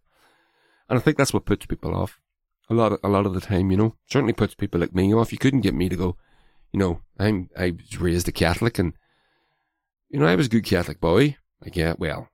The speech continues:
as much as it was, you know, you, until I was sixteen or seventeen, I was still going to mass every Sunday and doing all that stuff, but, you know, but anyway, I digress. So, but anyway,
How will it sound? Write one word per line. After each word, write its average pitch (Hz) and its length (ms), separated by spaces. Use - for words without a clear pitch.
as - 100
much - 200
as - 100
it 76 160
was, 82 200
you 76 60
know, 76 80
you, 76 180
until 98 220
I 95 40
was 87 120
sixteen 95 340
or 85 60
seventeen, 82 500
I 143 60
was 151 100
still 151 160
going 90 180
to 76 60
mass 85 320
every 85 140
Sunday 82 360
and 87 100
doing 85 180
all 82 140
that 85 160
stuff, - 340
but, 101 140
you 104 100
know, 90 280
but 117 120
anyway, 127 360
I 95 140
digress. 90 640
So, - 140
but - 300
anyway, 117 300